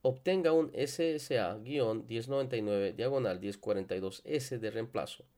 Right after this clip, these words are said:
Solicite una tarjeta de seguro social de reemplazo. Si no tiene cambios y su estado participa, llámenos. Si no tiene acceso al internet,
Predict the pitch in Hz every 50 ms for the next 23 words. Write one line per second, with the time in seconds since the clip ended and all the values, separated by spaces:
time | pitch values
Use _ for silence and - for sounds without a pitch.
0 | _ _ _ _ _ _ _ _ _ _ _ _ _ _ _ _ - - 165 160
1 | 170 160 - 202 196 202 196 196 190 190 190 - 139 120 120 127 131 131 139 143
2 | 135 127 - 107 98 95 104 113 120 120 127 123 110 107 98 101 95 98 92 -
3 | - 135 117 - - - 123 - _ _ _ _ _ _ _ _ _ _ _ _
4 | _ _ _ - - - 135 151 175 180 180 185 175 180 175 175 - 127 120 117
5 | 107 110 113 - - 107 - - - - - 113 107 104 104 104 95 92 - -
6 | - - - 110 - - - - _ _ _ _ _ _ _ _ _ _ _ _
7 | _ _ _ - 190 190 151 104 - - - - - _ _ _ _ _ _ _
8 | - - - - 147 147 175 190 190 214 190 196 190 180 - - - 135 127 -
9 | 143 139 131 113 101 - - 90 87 85 -